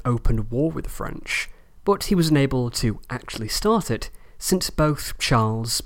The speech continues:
and the Whigs opposed it. Charles because he didn't want to fight the French, and the Whigs because they didn't like the idea of Danby and the Tories controlling an army. They weren't particularly keen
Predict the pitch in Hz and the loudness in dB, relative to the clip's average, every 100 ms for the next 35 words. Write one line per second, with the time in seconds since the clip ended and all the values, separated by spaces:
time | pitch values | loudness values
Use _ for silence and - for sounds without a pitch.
0 | - 110 113 101 92 - - - - - | -4 -4 -2 -4 -6 -4 -4 -4 0 0
1 | 165 135 - - - - - - - - | 0 -2 -8 -10 -10 -12 -14 -16 -18 -20
2 | - - - - 120 95 120 135 - - | -20 -20 -12 0 2 2 -2 -4 -2 -2
3 | 113 107 104 98 - 104 - - 101 - | -2 -4 -4 -8 -6 -6 -4 -4 -6 -6
4 | - 202 190 - - - - - - - | -4 0 0 -2 -6 -8 -10 -18 -20 -18
5 | - 175 165 127 135 117 101 - - - | -2 2 4 4 2 2 0 -2 -2 -4
6 | - 120 110 107 - - 113 110 110 123 | -2 0 2 0 -2 0 0 0 -2 -4
7 | 110 - - 107 101 98 95 95 - 107 | -6 -6 -4 -4 -2 -2 -4 -6 -10 -4
8 | 98 98 95 95 - - 101 - 185 156 | -4 -2 -4 -6 -8 -10 -8 0 2 4
9 | 113 113 - - - - 165 - 107 98 | 2 -2 -4 -8 -10 -6 -4 -2 -2 -2
10 | 92 104 113 98 95 - - - - - | -2 0 0 -2 -8 -14 -18 -20 -20 -20
11 | - - - - - - 170 175 220 - | -20 -20 -20 -18 -18 -2 2 6 4 4
12 | - - 117 127 110 - 127 110 104 | -2 -2 -2 -2 -4 -2 0 0 0